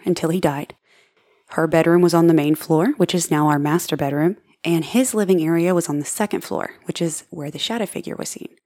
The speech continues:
The basement, which was wall-to-wall mirrors, was a gym where he trained regularly as a bodybuilder, and others would train there as well. There was a tanning bed, a sauna, and from what I hear from his nephew, it had enough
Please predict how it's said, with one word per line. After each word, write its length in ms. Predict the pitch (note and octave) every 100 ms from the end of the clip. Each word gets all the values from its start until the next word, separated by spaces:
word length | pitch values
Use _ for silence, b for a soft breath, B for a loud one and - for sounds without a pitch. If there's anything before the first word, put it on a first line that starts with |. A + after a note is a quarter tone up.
| _ _ _ _ -
The 140 | F3+
basement, 600 | D#3+ F3 A3+ - - D3 -
which 220 | E3+ F3+ F#3
was 140 | D#3+
wall-to-wall 540 | D3 D3 D#3 F#3+ A#3+
mirrors, 400 | C#4+ D3 D3+ - -
was 160 | F3+ D#3+
a 60 | E3+
gym 320 | E3 G3+ D#3+
where 140 | D#3
he 120 | D3+
trained 320 | F3 - D3+ D#3
regularly 460 | D3 D#3 D3+ -
as 100 | D3+
a 80 | D#3+
bodybuilder, 760 | D#3+ G#3+ F3+ D#3+ C3 - - _ -
and 160 | F#3+ -
others 420 | E3+ F#3 G#3+ - -
would 80 |
train 320 | - F#3 F#3+ F#3
there 160 | D3
as 120 | C#3
well. 440 | C3+ D3+ - - _ _ _ _ _ _ _
There 140 | - F3
was 120 | E3+
a 60 | E3+
tanning 400 | - D#3 D3+ D3+
bed, 220 | D3+ F#3+
a 20 |
sauna, 600 | - - C#3+ C#3+ D#3 G4+ _ _ _ _ _ -
and 140 | F3
from 180 | - G3+
what 140 | A#3 D#4
I 80 |
hear 320 | D#4 - D#3+ F3+
from 220 | G#3+ F3
his 180 | F3+ D#3
nephew, 540 | D3+ D3 G#3 A3 B3+
it 100 | G3
had 160 | - B3+
enough 360 | C4+ E3+ D#3+